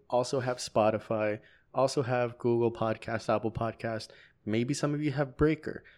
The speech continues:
But if you want to go a little extra step for us, you wanna download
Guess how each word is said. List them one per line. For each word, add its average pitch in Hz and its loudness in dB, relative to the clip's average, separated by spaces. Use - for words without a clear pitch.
But 202 4
if 127 0
you 123 0
want 117 0
to 123 -4
go 117 4
a 113 2
little 113 -2
extra 156 -4
step - -2
for 123 4
us, 170 0
you 139 -2
wanna 143 2
download 139 2